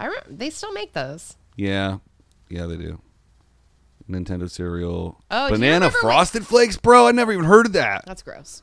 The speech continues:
Speaker 1: Do you remember when Gatorade made Gator Gum?
Speaker 2: Gator Chews? I do remember that. Do you,
Speaker 1: Mm-hmm.
Speaker 2: have you ever had a Hi-Chew?
Speaker 1: I have. Yeah.
Speaker 2: In the, um, Commerce Casino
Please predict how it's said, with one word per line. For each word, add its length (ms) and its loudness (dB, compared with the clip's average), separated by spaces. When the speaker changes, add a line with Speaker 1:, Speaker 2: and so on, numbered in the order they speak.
Speaker 1:
Do 80 -8
you 80 -2
remember 320 -2
when 200 -10
Gatorade 360 -8
made 220 -10
Gator 240 -4
Gum? 300 -2
Speaker 2:
Gator 240 -6
Chews? 540 -6
I 100 -14
do 180 -8
remember 340 -8
that. 280 -14
Do 160 -10
you, 200 0
Speaker 1:
Mm-hmm. 100 -6
Speaker 2:
have 120 -4
you 160 -2
ever 160 -4
had 120 -4
a 60 -4
Hi-Chew? 500 -8
Speaker 1:
I 60 -8
have. 420 -4
Yeah. 200 -6
Speaker 2:
In 220 -4
the, 320 -2
um, 220 -4
Commerce 380 -6
Casino 680 -8